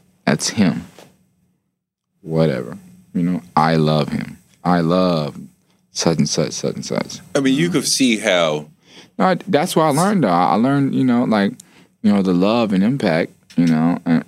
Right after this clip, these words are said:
Speaker 1: and I underst-, I didn't get it at the time, but I understand it. You know, I didn't grow up on that. I didn't know, I didn't know about it.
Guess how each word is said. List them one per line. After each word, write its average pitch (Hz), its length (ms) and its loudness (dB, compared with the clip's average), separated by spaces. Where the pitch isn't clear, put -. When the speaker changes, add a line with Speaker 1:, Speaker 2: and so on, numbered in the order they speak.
Speaker 1:
and 160 100 2
I 196 100 2
underst-, 214 380 -2
I 147 60 2
didn't 190 160 2
get 175 100 2
it 175 40 2
at 156 100 -2
the 87 80 -2
time, 147 400 -2
but 123 100 -6
I 143 80 -2
understand 107 500 0
it. 151 120 -6
You - 60 -18
know, 160 80 2
I 185 80 2
didn't 233 160 2
grow 165 180 2
up 247 100 -10
on 92 120 4
that. - 160 -4
I - 100 2
didn't - 180 0
know, 104 260 2
I - 120 -10
didn't - 160 -4
know 69 100 0
about 85 260 2
it. - 160 -2